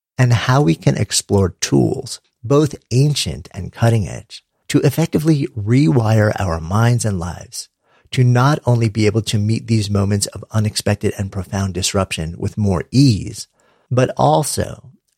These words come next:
to move through the entirety of our lives, our relationships, struggles, and triumphs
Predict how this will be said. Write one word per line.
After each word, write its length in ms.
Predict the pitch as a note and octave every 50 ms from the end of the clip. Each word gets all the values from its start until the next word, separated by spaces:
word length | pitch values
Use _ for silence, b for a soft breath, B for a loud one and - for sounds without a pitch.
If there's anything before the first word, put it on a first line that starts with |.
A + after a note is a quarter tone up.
| _
to 160 | - - C3
move 460 | A#2+ A#2+ B2+ C#3+ D#3 E3+ F#3 F#3 E3+ -
through 420 | - - A#2 A#2+ A#2+ A#2+ A#2+ A#2
the 180 | G2+ A#2 G#2+ G#2
entirety 520 | G#2+ A2 - - - A2+ G#2+ F#2+ G2+ F#2+
of 100 | F2 F2+
our 140 | F#2 F2 -
lives, 440 | G#2+ - G2 F#2+ - - - - -
our 140 | - A2 G#2
relationships, 960 | G2+ G2+ G2 F#2 G2 G2+ A2 A#2+ B2+ A#2 - G2 F#2 - - D#2 D2+ - -
struggles, 540 | - - - - B2 B2+ B2+ C3+ B2 - -
and 140 | A2 G#2 G#2
triumphs 600 | - - A#2+ A2+ G2+ F#2 E2 - - - -